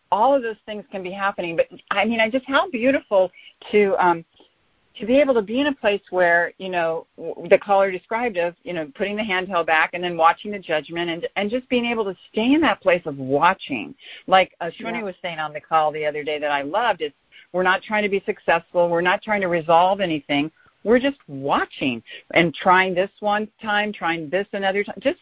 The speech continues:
Speaker 1: watching.
Speaker 2: Yep.
Speaker 1: I mean,
Speaker 2: Yep.
Speaker 1: imagine that.
Speaker 2: Just watching.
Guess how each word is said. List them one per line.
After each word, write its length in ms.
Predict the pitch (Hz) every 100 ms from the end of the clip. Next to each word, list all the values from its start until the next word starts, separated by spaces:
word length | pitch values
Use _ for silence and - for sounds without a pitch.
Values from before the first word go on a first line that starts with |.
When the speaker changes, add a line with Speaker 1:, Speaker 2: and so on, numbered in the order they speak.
| -
Speaker 1:
watching. 640 | 262 403 - 185 127 123 _ _ _ _ _ _ _ 214
Speaker 2:
Yep. 100 | 208
Speaker 1:
I 40 |
mean, 80 | 190 _ _ _
Speaker 2:
Yep. 140 | 196 226
Speaker 1:
imagine 360 | 247 330 302 277
that. 320 | 311 247 -
Speaker 2:
Just 280 | 208 220 -
watching. 560 | 233 254 - 190 196